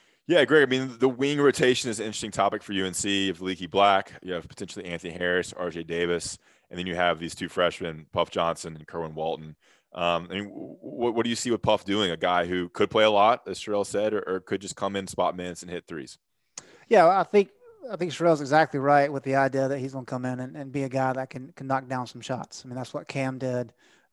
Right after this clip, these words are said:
Speaker 2: uh, early, and then once he kinda got into the groove, he did a little bit else. But one, one thing that s-,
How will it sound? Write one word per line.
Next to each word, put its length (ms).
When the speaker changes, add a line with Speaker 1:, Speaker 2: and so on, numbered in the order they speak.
Speaker 2:
uh, 400
early, 500
and 140
then 160
once 180
he 100
kinda 220
got 180
into 220
the 80
groove, 320
he 140
did 100
a 40
little 180
bit 100
else. 320
But 120
one, 280
one 160
thing 140
that 80
s-, 140